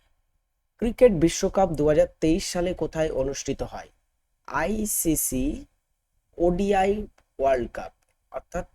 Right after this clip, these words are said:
আন্তর্জাতিক ইন্টারন্যাশনাল ক্রিকেট কাউন্সিলের একদিনের আন্তর্জাতিক বিশ্বকাপ বা ওডিআই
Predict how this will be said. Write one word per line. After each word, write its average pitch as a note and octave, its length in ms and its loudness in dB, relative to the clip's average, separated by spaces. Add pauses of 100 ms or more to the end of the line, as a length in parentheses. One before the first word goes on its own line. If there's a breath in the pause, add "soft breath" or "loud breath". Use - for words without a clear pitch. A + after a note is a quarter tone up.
(140)
আন্তর্জাতিক F#3 960 -8 (340)
ইন্টারন্যাশনাল D#3+ 640 -6
ক্রিকেট C#3 460 -4
কাউন্সিলের D3+ 600 -6 (520 soft breath)
একদিনের E3 580 0 (120)
আন্তর্জাতিক D3 800 -4
বিশ্বকাপ D3+ 560 -8 (460)
বা C3+ 180 -2
ওডিআই E3+ 560 0